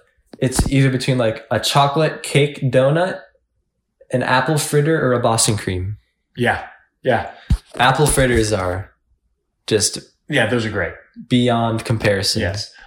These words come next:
Speaker 2: Let this be proof to the world that I've raised you right.
Speaker 1: Thank you.
Speaker 2: <laughs> You're welcome.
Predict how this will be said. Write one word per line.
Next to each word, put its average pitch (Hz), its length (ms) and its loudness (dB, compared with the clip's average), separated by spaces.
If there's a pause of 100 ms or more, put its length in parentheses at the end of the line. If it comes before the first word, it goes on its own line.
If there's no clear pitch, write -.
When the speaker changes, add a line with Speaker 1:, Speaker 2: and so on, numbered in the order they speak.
Speaker 2:
Let 147 220 -2
this 175 260 2
be 147 200 0
proof 151 400 -4
to 123 100 -6
the 113 80 -2
world 107 320 0
that 87 100 -6
I've 90 200 -6
raised 92 320 -10
you 92 100 -14
right. 82 220 -12 (200)
Speaker 1:
Thank 175 440 -10
you. 95 680 -8 (300)
Speaker 2:
<laughs> 147 320 -4
You're 135 440 0
welcome. 113 640 -4